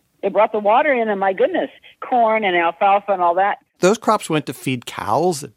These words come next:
Speaker 2: big, huge dairy farms. Other farmers planted vineyards in other parts of the valley. You've got onions and melons and carrots and tomatoes. More recently, there's been a big expansion of tree crops like almonds.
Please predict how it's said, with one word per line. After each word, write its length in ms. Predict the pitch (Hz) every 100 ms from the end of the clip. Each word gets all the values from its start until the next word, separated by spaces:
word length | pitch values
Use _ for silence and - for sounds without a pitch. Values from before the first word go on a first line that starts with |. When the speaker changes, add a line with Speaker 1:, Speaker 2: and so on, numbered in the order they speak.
| _
Speaker 2:
big, 220 | 143 135
huge 280 | - 147 107
dairy 280 | 117 113 143
farms. 560 | 127 139 143 147 135 - - - - -
Other 280 | - 170 196 175
farmers 420 | 185 170 170 160
planted 400 | 143 127 107 104
vineyards 800 | 117 180 180 185 175 170 127 131
in 200 | 123 131
other 220 | 143 165
parts 260 | 156 156 151
of 60 | 143
the 80 |
valley. 340 | 127 139 147 143
You've 140 | 120
got 200 | - 107 -
onions 540 | 127 135 139 139 147 123
and 240 | 107 92
melons 560 | 104 123 135 131 123 113
and 240 | 127 117
carrots 480 | - 117 123 143 -
and 140 | 127
tomatoes. 580 | 135 123 117 120 131 120
More 160 | 131 127
recently, 400 | 160 196 165 160
there's 200 | 147 117
been 120 | 131
a 80 | 101
big 320 | 98 135 135
expansion 560 | 151 - 143 123 120
of 140 | 101 -
tree 260 | - 135
crops 600 | 180 - 190 240 - - -
like 240 | 110 - -
almonds. 560 | 104 131 196 214 -